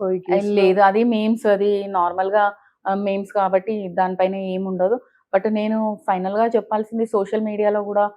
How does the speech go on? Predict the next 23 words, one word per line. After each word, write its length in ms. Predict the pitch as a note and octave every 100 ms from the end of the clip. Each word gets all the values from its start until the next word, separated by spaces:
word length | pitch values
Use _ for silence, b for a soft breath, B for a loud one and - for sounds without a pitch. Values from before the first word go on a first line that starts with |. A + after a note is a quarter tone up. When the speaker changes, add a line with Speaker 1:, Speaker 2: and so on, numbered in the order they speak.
| b b -
Speaker 2:
ఆ, 260 | G3 G3 -
ఎట్లా 320 | F#3+ F#3+ G#3+
పడితే 260 | G#3 G#3 G#3
అట్లా 580 | G3+ G#3 G3+ G3 G3 - G#3
ఇప్పుడు 400 | G#3+ G#3+ F3+ -
మీమ్స్ 280 | A3+ A#3 A3
తయారు 480 | A3 F#3+ G3 F#3+ G3+
చేయడము 440 | F#3+ F#3+ G3 G3 _ _ -
ఇది 180 | G#3 A3
కూడా 340 | A#3 B3 A#3+
మీరు 180 | A#3 G#3
చూసుకోవాలి. 640 | A3+ G#3+ G#3+ A3 G3 G3
ఎందుకంటే 640 | G3 G3 G#3 G#3 A#3+ A3 - _ _
ఐటీ 200 | F#3 F#3+
యాక్ట్ 200 | G3+ G3+
లో 80 | G#3+
వీటికి 320 | G3+ G3 F#3+
కూడా 140 | G3 G3+
పనిష్మెంట్స్ 640 | G3 F#3 F3+ G3+ G3 -
ఉన్నాయి. 400 | F#3+ F3+ F3+ B3 - _ _ _
So 100 | G#3+
జాగ్రత్తగా 500 | G#3+ G3 F#3 G3+ A3
చూసుకుని 360 | A3 G3 G#3+